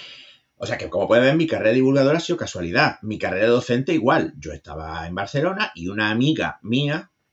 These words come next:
tenía una amiga que era profe en una universidad privada que andaban buscando a alguien que pudiera dar una, un curso de habilidad, una asignatura de habilidades directivas en inglés. Y entonces, pues, fui allí, di una charla en la asignatura de recursos humanos que daba esta amiga de una amiga, le gusté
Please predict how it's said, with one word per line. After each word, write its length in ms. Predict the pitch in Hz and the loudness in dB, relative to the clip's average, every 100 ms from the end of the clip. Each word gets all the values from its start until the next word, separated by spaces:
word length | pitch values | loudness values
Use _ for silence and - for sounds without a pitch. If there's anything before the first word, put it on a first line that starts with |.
| _ | _
tenía 340 | 98 107 120 | -4 0 0
una 260 | 92 110 110 | 0 0 0
amiga 360 | 107 156 131 85 | 2 0 0 -2
que 80 | 95 | -4
era 160 | 95 | -2
profe 440 | 113 131 139 82 76 | 0 0 0 -8 -8
en 100 | 78 | -10
una 140 | 80 | -10
universidad 440 | 80 82 - 98 | -8 -10 -8 -8
privada 320 | 95 135 156 196 | -4 -2 -2 -4
que 100 | 90 | -8
andaban 280 | 76 82 101 | -10 -8 -6
buscando 380 | 107 113 110 | -6 -6 -4
a 20 | 120 | -2
alguien 160 | 143 | -4
que 120 | 143 | -10
pudiera 260 | 85 87 95 | -10 -6 -4
dar 80 | 107 | -4
una, 180 | 95 87 | -6 -12
un 80 | 95 | -8
curso 300 | - 117 135 | -2 -2 -2
de 40 | |
habilidad, 340 | 104 85 80 82 | -4 -4 -6 -6
una 100 | 87 | -10
asignatura 420 | - 87 - 123 | -12 -12 -6 -4
de 40 | |
habilidades 320 | 78 80 90 92 | -2 -4 -4 -6
directivas 440 | 95 - 110 139 | -8 -6 -4 -4
en 80 | 85 | -6
inglés. 220 | 71 76 - _ _ _ | -10 -10 -12 _ _ _
Y 80 | 76 | -16
entonces, 240 | - 80 | -12 -12
pues, 120 | 78 - | -14 -8
fui 120 | 85 | -4
allí, 340 | - 160 214 - | -2 -2 -6 -10
di 140 | 80 | -8
una 180 | 87 87 | -6 -6
charla 400 | - 127 120 78 | -2 -2 -2 -6
en 220 | 92 85 | -6 -8
la 80 | 76 | -8
asignatura 480 | 78 - 76 76 90 | -10 -12 -14 -10 -8
de 80 | 90 | -8
recursos 260 | - - | -12 -14
humanos 220 | 113 127 110 | -8 -8 -8
que 80 | 73 | -8
daba 200 | 78 85 | -6 -6
esta 420 | - 87 82 76 | -8 -8 -6 -6
amiga 460 | 85 87 104 95 95 | -6 -6 -6 -6 -6
de 80 | |
una 100 | 101 | -6
amiga, 360 | 110 147 160 175 _ _ - - - | -2 -2 -2 -6 _ _ -20 -20 -16
le 200 | - 87 | -8 -8
gusté 500 | 80 - - 156 214 | -6 -6 0 0 -2